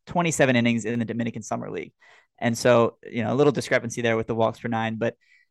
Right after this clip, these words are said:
y-, you look at it, three point one five in the major leagues this season.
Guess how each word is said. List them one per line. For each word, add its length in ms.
y-, 120
you 180
look 160
at 80
it, 240
three 220
point 220
one 180
five 500
in 120
the 80
major 320
leagues 240
this 140
season. 500